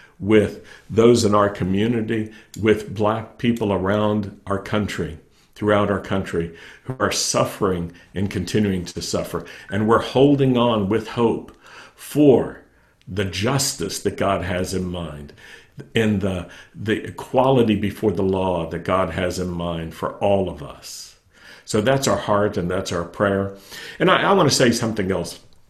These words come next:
if you don't mind. And I, I'll speak from my heart about this. I, I didn't know if I was actually gonna say something. But I've noticed that when I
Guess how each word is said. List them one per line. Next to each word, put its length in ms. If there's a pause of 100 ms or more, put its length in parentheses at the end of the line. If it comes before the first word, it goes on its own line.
(800)
if 140
you 80
don't 140
mind. 380 (160)
And 120
I, 260
I'll 60
speak 460 (180)
from 240
my 160
heart 240
about 320
this. 280
I, 220 (100)
I 100
didn't 500
know 160
if 100
I 120
was 120
actually 320
gonna 240
say 260
something. 520 (680)
But 120
I've 160
noticed 420
that 220
when 420
I 440